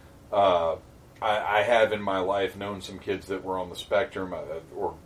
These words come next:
just outright au-, autistic. Uh, I have an autistic cousin, and the portrayal. Now, granted, this was a very, uh, functional, functionally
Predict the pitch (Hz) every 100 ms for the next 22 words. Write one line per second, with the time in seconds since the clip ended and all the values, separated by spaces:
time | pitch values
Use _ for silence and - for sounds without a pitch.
0 | - - - - - - - 87 87 90
1 | 82 82 - - 117 117 87 76 78 -
2 | 95 82 82 - 92 87 87 87 - 90
3 | - - 117 117 80 73 - - - -
4 | - - - - 104 95 92 90 85 82
5 | - - - - 104 95 104 - 139 135
6 | 123 107 104 98 117 117 104 92 107 90
7 | 92 85 80 90 104 101 92 90 85 -
8 | - - - - - - - - 98 92
9 | 87 85 80 78 - - - - - -
10 | - - 131 123 - 131 131 135 131 -
11 | - 135 135 - 143 131 131 131